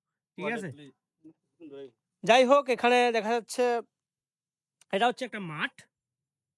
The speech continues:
Speaker 1: এটা হচ্ছে একটা মাঠ। এখানে মাঠের নিচে ফুটবল প্লেয়াররা ফুটবল খেলতেছে,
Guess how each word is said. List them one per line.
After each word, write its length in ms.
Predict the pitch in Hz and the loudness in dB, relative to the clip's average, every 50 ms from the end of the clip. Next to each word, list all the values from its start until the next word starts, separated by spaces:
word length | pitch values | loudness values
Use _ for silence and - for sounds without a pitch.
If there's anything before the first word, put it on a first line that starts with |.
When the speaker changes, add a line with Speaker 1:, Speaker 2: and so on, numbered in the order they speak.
| _ _ _ _ _ _ _ _ _ _ _ _ _ _ _ _ _ _ _ _ _ _ _ _ _ _ _ _ _ _ _ _ | _ _ _ _ _ _ _ _ _ _ _ _ _ _ _ _ _ _ _ _ _ _ _ _ _ _ _ _ _ _ _ _
Speaker 1:
এটা 100 | - 190 | -2 0
হচ্ছে 180 | 220 208 - 233 | 0 2 2 0
একটা 160 | 220 - 233 | 2 2 2
মাঠ। 400 | 226 202 190 190 220 285 - - - - _ _ _ _ _ _ _ _ _ _ _ _ _ _ _ _ _ _ _ _ _ _ _ - | 2 4 2 2 2 0 -2 -8 -18 -20 _ _ _ _ _ _ _ _ _ _ _ _ _ _ _ _ _ _ _ _ _ _ _ -4
এখানে 180 | 202 180 220 | -2 0 2
মাঠের 280 | 226 220 214 220 233 254 | 2 4 4 4 4 4
নিচে 200 | 254 247 202 254 | 4 4 2 2
ফুটবল 460 | - - 240 208 190 190 247 254 247 | 2 2 0 -2 2 4 4 4 4
প্লেয়াররা 360 | 208 247 240 240 240 226 247 | 4 4 4 4 6 4 4
ফুটবল 320 | 233 - 233 190 190 233 233 | 2 2 -2 0 2 2 2
খেলতেছে, 500 | - - 233 202 - 220 - - 262 | 2 0 -2 -2 -2 -4 -2 -4 -6